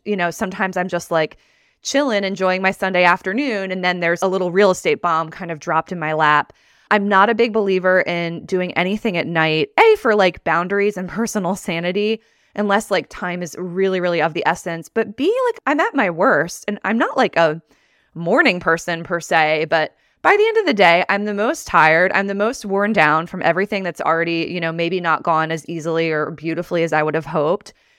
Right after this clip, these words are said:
So I find that everything, I have better perspective in the morning. So don't, like, I think it can be easy to have this sense of urgency to <laughs> just deal with things. But on the flip side, just picking timing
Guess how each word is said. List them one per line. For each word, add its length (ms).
So 140
I 120
find 440
that 440
everything, 640
I 80
have 320
better 240
perspective 520
in 100
the 60
morning. 460
So 240
don't, 480
like, 160
I 80
think 180
it 100
can 120
be 180
easy 220
to 80
have 160
this 140
sense 260
of 160
urgency 800
to 600
<laughs> 40
just 320
deal 240
with 160
things. 500
But 140
on 100
the 80
flip 300
side, 560
just 320
picking 320
timing 640